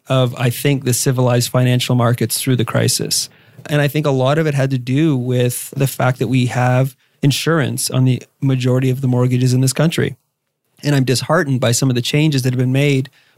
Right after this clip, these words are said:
by the Department of Finance in recent years, which is moving our mortgage market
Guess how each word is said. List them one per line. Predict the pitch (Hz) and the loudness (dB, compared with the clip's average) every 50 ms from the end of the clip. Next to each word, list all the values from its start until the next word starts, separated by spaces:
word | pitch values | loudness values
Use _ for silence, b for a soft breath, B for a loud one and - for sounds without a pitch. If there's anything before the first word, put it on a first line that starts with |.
| _ | _
by | - 135 135 147 | -4 0 0 0
the | 151 156 | 0 0
Department | 143 127 - 127 - 135 127 123 | -2 -2 -2 -2 0 0 0 0
of | 123 | 0
Finance | - - 123 127 131 131 131 131 127 123 - - - - - | 0 0 2 2 2 2 2 2 2 0 0 -2 -4 -2 -2
in | 143 147 147 | 0 0 2
recent | 135 139 139 135 - 135 123 - | 2 2 0 0 -2 -4 -6 -4
years, | 135 135 143 147 143 123 117 123 127 b b b b b b _ | -2 0 2 2 2 0 0 -2 -4 b b b b b b _
which | 143 135 - | -2 0 0
is | 139 131 | 0 0
moving | 123 127 131 135 143 147 160 151 139 139 131 127 123 | 0 0 0 0 2 2 0 0 0 -2 -2 -2 -2
our | - - 139 135 | -2 0 0 2
mortgage | 135 135 135 131 135 131 123 - | 2 2 2 2 2 0 0 0
market | 127 123 123 123 - 131 117 - | 0 0 2 2 2 0 -2 -2